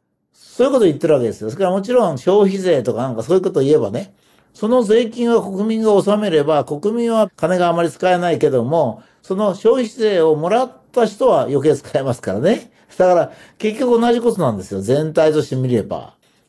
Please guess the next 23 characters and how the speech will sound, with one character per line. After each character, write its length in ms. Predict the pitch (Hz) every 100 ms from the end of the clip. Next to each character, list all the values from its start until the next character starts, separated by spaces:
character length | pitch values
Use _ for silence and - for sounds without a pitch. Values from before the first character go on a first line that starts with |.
| _ 117
え 540 | 147 123 92 - -
え。 40 | _ _
だ 160 | 143 180
か 160 | 190 196
ら 340 | 196 185 170
そ 360 | - 185 226 240
う 40 |
な 200 | 240 240
る 120 | 208
と 220 | 202 151
ね、 200 | 156 160
ど 260 | 135 156 220
う 60 | 247
し 100 | 254
よ 120 | 165
う 20 |
か 120 | 160
と 100 | 151
思 140 | 147 135
っ 40 |
て、 280 | - 131 127
ま 220 | 151 180
あ、 160 | 127